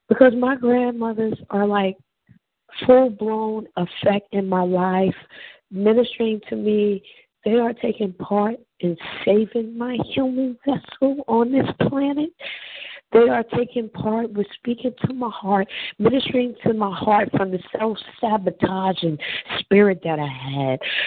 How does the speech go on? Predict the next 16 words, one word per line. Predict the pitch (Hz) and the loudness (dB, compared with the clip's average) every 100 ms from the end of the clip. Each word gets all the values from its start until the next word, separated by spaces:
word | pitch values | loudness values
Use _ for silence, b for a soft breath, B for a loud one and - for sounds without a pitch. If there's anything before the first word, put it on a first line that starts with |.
| - | 6
from | 202 190 | 6 6
the | 185 - | 0 -2
self, | 254 220 226 - | 0 2 0 -4
lack | 185 196 233 | -2 -2 0
of | 190 - | -2 0
self-love | 165 175 160 165 175 202 190 - | 0 0 -2 0 4 4 4 0
that | 156 | -4
I | 139 131 160 | -4 -8 -4
had, | 143 143 131 139 B B B - | 0 0 0 -6 B B B 4
from | 208 196 | 4 6
the | 185 - | 2 2
trembling | - 240 240 208 175 147 | 2 2 4 2 0 0
womb, | 165 208 233 208 175 135 _ B B B B | 2 4 4 2 -4 -8 _ B B B B
the | 185 | -4
traumatized | 180 - 226 220 202 196 208 190 180 160 135 | -2 -2 -2 -2 -2 0 0 0 -2 -6 -6
womb | 185 220 220 190 139 | -2 2 2 0 -4